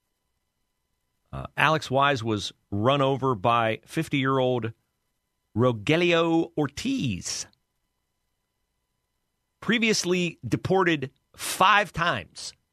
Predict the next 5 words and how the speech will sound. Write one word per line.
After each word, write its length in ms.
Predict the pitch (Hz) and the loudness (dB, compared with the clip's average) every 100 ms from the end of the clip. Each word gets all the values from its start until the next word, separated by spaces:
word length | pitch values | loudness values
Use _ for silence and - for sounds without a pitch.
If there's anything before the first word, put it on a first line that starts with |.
| _ _ _ _ _ | _ _ _ _ _
Rogelio 600 | 123 113 127 117 110 95 - | -2 0 0 0 -2 -4 -6
Ortiz, 580 | 101 - 104 117 151 - | -8 -6 -4 -4 -6 -4
an 140 | 113 110 | -4 -2
illegal 420 | 143 151 151 147 | 0 0 0 -2
alien, 460 | - 139 135 113 143 | -2 -2 -2 -2 -4